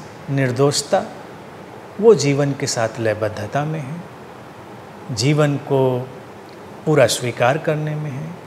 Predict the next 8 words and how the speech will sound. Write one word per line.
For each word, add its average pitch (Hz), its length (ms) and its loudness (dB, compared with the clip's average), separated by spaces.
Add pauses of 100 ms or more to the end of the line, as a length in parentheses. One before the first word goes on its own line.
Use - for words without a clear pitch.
(1300)
और 156 160 8
जीवन 135 380 2
में 113 480 -2 (480)
एक 135 220 -2 (880)
गहरी 131 440 2 (460)
आस्था 131 440 2
में 165 140 -2
है। 156 200 -6